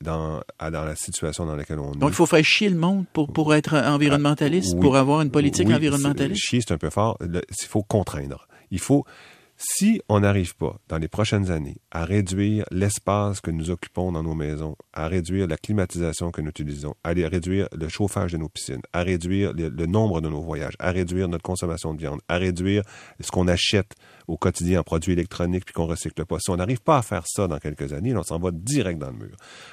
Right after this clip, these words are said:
Speaker 1: Or, on n'y arrive pas. C'est, c'est un truc, la consommation, la, le confort,
Speaker 2: Donc
Speaker 1: ce sont des trucs, ce sont des tendances hyper lourdes, là, qui, qui viennent, là, de, de, de, de, de, de siècles avant nous.
Speaker 2: Donc, il faut l'imposer.
Speaker 1: Il
Speaker 2: Ça
Speaker 1: faut
Speaker 2: prend une classe politique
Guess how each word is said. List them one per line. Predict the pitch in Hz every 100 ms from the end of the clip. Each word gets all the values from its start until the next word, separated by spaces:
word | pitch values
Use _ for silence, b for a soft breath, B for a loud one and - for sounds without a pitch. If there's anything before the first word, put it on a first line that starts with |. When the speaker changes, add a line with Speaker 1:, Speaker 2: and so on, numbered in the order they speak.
| B
Speaker 1:
Or, | - 151 120
on | 92
n'y | 90 110 131
arrive | 87 71 62 -
pas. | - - B B B B B
C'est, | - - 113 -
c'est | - 117
un | 120
truc, | 110 170 -
la | 98
consommation, | 92 92 92 85 - 117 135 143 - -
la, | 85 -
le | 85 80
confort, | 104 101 95 104 117
Speaker 2:
Donc | 113
Speaker 1:
ce | 101
sont | 92 95
des | 95
trucs, | 85 - 123 -
ce | 92
sont | 95
des | 87
tendances | - 92 92 101 107 - _ -
hyper | 143 147 135 117 104 95
lourdes, | 98 113 117 107
là, | 90
qui, | - 90 67
qui | - 95
viennent, | 92 110 120
là, | 104 101
de, | 87 80 B B B
de, | 85 80
de, | 80 76
de, | 78
de, | 71 73 -
de | - 80
siècles | - - 110 120 92
avant | 90 85
nous. | 101 127
Speaker 2:
Donc, | 143 143
il |
faut | 135 175
l'imposer. | 160 156 151 156 131 110 101 -
Speaker 1:
Il | 143
Speaker 2:
Ça | 147
Speaker 1:
faut | 156
Speaker 2:
prend | 190 190
une | 165 139
classe | - 185 190
politique | - 180 143 - 190 190 -